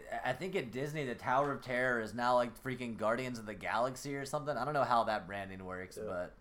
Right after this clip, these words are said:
Speaker 1: that's weird to me.
Speaker 2: So if we, to kinda summarize the three major sports, we'll
Speaker 1: Yeah,
Speaker 2: do
Speaker 1: we do,
Speaker 2: basketball,
Speaker 1: we got,
Speaker 2: football, ba-,
Speaker 1: right.
Speaker 2: we'll do, uh, basketball, baseball here in a minute.
Speaker 1: Yeah.
Speaker 2: Football is the Tower of Terror
Speaker 1: Yes.
Speaker 2: over the L A D era.
Speaker 1: Yes, absolutely.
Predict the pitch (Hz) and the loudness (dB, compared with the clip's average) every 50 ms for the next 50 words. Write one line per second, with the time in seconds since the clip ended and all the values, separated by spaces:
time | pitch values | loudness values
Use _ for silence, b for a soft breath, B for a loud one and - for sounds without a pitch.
0 | - 90 98 90 95 95 95 92 92 87 87 87 87 90 95 - 180 170 165 156 | -14 -14 -12 -12 -10 -10 -8 -8 -8 -8 -10 -10 -10 -10 -4 2 4 6 6 6
1 | 170 185 180 - - - - 160 - 208 208 190 170 156 - - 185 180 175 170 | 4 0 -4 -4 -10 -10 -10 -4 -2 0 0 0 0 -2 -2 -2 -4 -2 0 4
2 | 165 165 160 156 139 131 135 131 - - 151 151 147 143 143 139 139 135 120 117 | 6 6 6 6 4 0 -2 -8 -8 -6 -4 -4 -2 0 0 0 0 0 -2 -8
3 | 110 - - - - 127 120 117 117 110 - - 113 127 143 131 120 117 123 131 | -12 -12 -12 -6 -2 0 2 2 2 0 0 -4 -2 2 4 4 4 4 4 2
4 | 131 131 117 123 139 127 120 131 135 127 131 117 - 120 113 107 110 117 107 - | 2 0 0 2 2 4 6 6 4 4 2 0 0 0 0 0 0 -2 -4 -4
5 | - - - 127 117 110 107 104 135 127 123 123 120 117 113 104 104 101 101 - | -8 -12 -8 -2 0 2 2 2 0 0 -2 -2 -2 0 0 -2 -2 -4 -6 -10
6 | - 127 127 123 - - - 117 110 104 101 107 110 107 - - 107 98 104 107 | -10 -6 -6 -6 -6 -6 -10 -8 -8 -6 -6 -6 -8 -8 -8 -10 -10 -8 -8 -8
7 | 104 98 98 107 113 107 101 - - - 123 113 101 87 - - - - 220 214 | -8 -8 -8 -8 -6 -8 -8 -10 -10 -4 0 0 2 0 0 -4 2 4 4 6
8 | 202 202 190 180 160 143 123 117 113 - 143 135 139 127 113 107 - - - 113 | 8 8 8 8 8 4 2 0 -6 -4 -2 2 2 4 2 2 -2 -6 -8 -8
9 | 107 90 76 - - - - - - - - - - - - - 104 110 104 98 | -8 -6 -8 -10 -12 -16 -20 -20 -20 -20 -20 -20 -20 -20 -20 -10 -6 -4 -2 -2
10 | 98 - - 127 123 117 117 113 107 117 113 113 110 107 104 104 104 107 104 101 | -4 -4 -2 0 0 4 4 4 2 4 2 2 2 0 -2 -2 -6 -8 -8 -8
11 | 101 101 101 95 92 - - - - 120 117 107 98 98 - - 98 127 135 110 | -8 -8 -6 -8 -8 -10 -10 -10 -4 -2 0 0 0 -2 -6 -6 0 0 0 0
12 | - - 117 113 110 104 101 101 101 101 | 0 -4 -4 -4 -4 -4 -4 -4 -6 -6